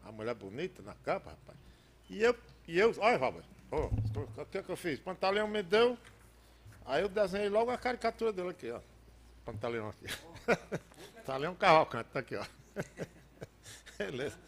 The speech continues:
beleza. Aí vamos ler agora os e-mails. Os e-mails, seguinte, você manda um e-mail pra aqui pra nós, pra leroaita arroba T V ceará ponto C E ponto gov ponto B R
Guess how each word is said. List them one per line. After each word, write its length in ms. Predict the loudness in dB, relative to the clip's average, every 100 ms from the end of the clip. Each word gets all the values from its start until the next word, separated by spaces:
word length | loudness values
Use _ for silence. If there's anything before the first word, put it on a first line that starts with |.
| -20 -20 -20 -8
beleza. 440 | -2 2 2 0 -8 -20 -20 -20 -20 -20 -20 -6
Aí 220 | 0 0
vamos 240 | 0 -2
ler 100 | 4
agora 240 | 4 4 2
os 140 | 0
e-mails. 500 | 0 0 0 -4 -12
Os 100 | -6
e-mails, 600 | -2 4 6 6 4 -6
seguinte, 340 | -8 -8 -8 -8
você 100 | -6
manda 300 | -4 -2 -2
um 40 |
e-mail 180 | -2 -4
pra 100 | -4
aqui 140 | -12
pra 180 | -4 -2
nós, 160 | -2 -2
pra 200 | -4 -2 -4 -6 -8 -18 -6
leroaita 840 | 4 8 8 8 8 8 6 2
arroba 340 | 0 0 -2 -4
T 280 | -4 -4
V 180 | -2 -4
ceará 380 | -4 0 4 2
ponto 300 | 0 -6 -6
C 140 | -4
E 180 | 0 0
ponto 480 | 0 0 0 0 -4
gov 420 | 2 8 8 8
ponto 300 | 0 -6 -6
B 120 | 2 8
R 340 | 8 8 2